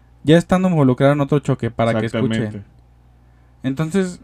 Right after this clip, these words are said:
Speaker 1: güey, o sea, te digo, ¿qué esperanzas te dan a ti como ciudadano ver que no hacen nada, güey?
Speaker 2: Sí, la neta. Es que, ese, como dices, es el sistema, güey.
Speaker 1: Es el sistema, güey.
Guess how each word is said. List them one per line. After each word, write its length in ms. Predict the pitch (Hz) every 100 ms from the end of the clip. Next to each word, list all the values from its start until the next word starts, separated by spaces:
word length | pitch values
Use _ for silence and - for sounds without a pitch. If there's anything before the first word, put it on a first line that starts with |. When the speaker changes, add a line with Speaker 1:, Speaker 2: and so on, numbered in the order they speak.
| -
Speaker 1:
güey, 340 | 135 175 175 151
o 40 | 143
sea, 120 | 151
te 140 | -
digo, 260 | 147 147 127
¿qué 160 | - 185
esperanzas 520 | 202 220 220 214 240
te 80 | 196
dan 100 | 180
a 80 | 190
ti 240 | 202 196 185 _ _ _
como 260 | - 139 131
ciudadano 600 | 135 127 139 139 131 - _ _ _ _ _
ver 240 | 131 151 -
que 120 | 202
no 120 | 202
hacen 260 | 208 220 214
nada, 280 | 214 208
güey? 180 | 156 127
Speaker 2:
Sí, 180 | 110 107
la 160 | 101 98
neta. 380 | 98 - 98 - - _ _ -
Es 100 | 156
que, 100 | 233
ese, 220 | - 247
como 200 | - 170
dices, 280 | 170 185 -
es 60 | 156
el 160 | 170
sistema, 420 | 160 131 143 135 104
güey. 100 | 160
Speaker 1:
Es 60 |
el 140 | 220 208
sistema, 500 | 196 - 240 220 131
güey. 240 | 123